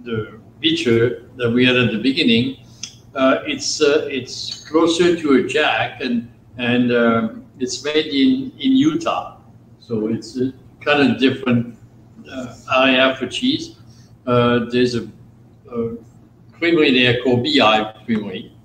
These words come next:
and they do, they do a bunch of different flavored, uh, cheddar. This is one of them. This one is called Barely Buzzed.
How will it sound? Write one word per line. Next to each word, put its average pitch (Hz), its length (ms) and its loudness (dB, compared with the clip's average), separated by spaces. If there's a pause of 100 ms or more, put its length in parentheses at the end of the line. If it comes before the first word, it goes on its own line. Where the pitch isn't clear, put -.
and 117 180 0
they 117 120 2
do, 127 440 0 (240)
they 139 140 4
do 135 320 4
a 101 60 -6
bunch 147 320 0
of 135 380 0
different 139 380 0
flavored, 127 760 0 (480)
uh, 117 500 -2
cheddar. 117 580 0
This 131 280 0
is 123 120 -4
one 131 260 2
of 104 140 0
them. 110 220 -8 (340)
This 117 220 -4
one 135 160 2
is 120 180 2
called 127 380 0
Barely 139 300 2
Buzzed. 117 560 -2